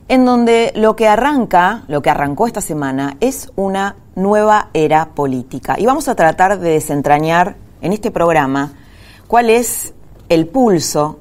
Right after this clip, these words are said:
la identidad de esta, de esta nueva era. Si algo quedó claro, si yo te tuviera que resumir qué es lo que quedó claro esta semana, es que Alberto Fernández y Cristina Kirchner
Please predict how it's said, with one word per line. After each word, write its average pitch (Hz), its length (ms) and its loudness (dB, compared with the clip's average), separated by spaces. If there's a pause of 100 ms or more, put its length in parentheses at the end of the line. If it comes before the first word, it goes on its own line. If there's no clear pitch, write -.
la 147 160 2
identidad 147 840 0 (440)
de 160 220 0
esta, 170 560 0
de 170 80 0
esta 170 180 -4
nueva 143 380 0
era. 117 300 -2 (260)
Si - 180 -4
algo 370 300 2
quedó 170 260 4
claro, 165 480 2
si 131 80 -12
yo 262 80 0
te 269 120 0
tuviera 175 280 2
que 151 80 -2
resumir 143 680 -4
qué 240 100 2
es 240 60 0
lo 214 120 -2
que 147 120 -4
quedó 151 320 -2
claro 156 400 2
esta 147 240 -8
semana, 135 640 -6 (140)
es 175 120 -4
que 180 100 -2
Alberto 208 340 0
Fernández 151 680 -4
y 143 80 -8
Cristina 143 380 -8
Kirchner 151 500 -6